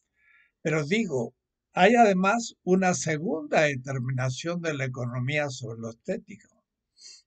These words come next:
que claro, los artistas que desde el Renacimiento italiano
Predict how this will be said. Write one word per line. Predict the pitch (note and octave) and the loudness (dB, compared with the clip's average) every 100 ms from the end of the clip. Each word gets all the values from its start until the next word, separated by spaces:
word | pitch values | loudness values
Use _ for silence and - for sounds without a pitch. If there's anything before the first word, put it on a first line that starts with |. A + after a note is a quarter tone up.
| _ _ - | _ _ -8
que | C3+ | -6
claro, | D#3+ F3 F3 B2 - _ _ _ _ _ _ _ _ _ | 2 2 2 -2 -8 _ _ _ _ _ _ _ _ _
los | C#3+ C#3 B2+ | -6 -4 -2
artistas | A2+ A2+ - A#3 - - B2+ C3 - _ _ _ _ _ _ _ - | -4 -6 -2 -2 -2 -6 -8 -10 -20 _ _ _ _ _ _ _ -6
que | D#3 D3 C#3 B2+ A#2 - _ _ _ _ _ _ _ _ _ _ _ _ _ _ _ | -2 -2 -2 -2 -6 -12 _ _ _ _ _ _ _ _ _ _ _ _ _ _ _
desde | D#3 C3+ D#3+ | 0 0 0
el | D3+ | -2
Renacimiento | C3 C3+ C#3 C3 B2+ B2+ B2+ B2 D3+ G#3 G3 F#3+ D#3+ D#3+ D#3+ _ _ _ _ _ - _ | -2 -2 -2 0 -2 -2 -6 -4 -2 -2 -4 -4 -4 -4 -10 _ _ _ _ _ -20 _
italiano | - D3 B2+ C3 A#2 C3+ E3+ C#3+ A#2 A#2 A3+ | -8 -8 -4 -4 -2 2 2 2 -2 -8 -12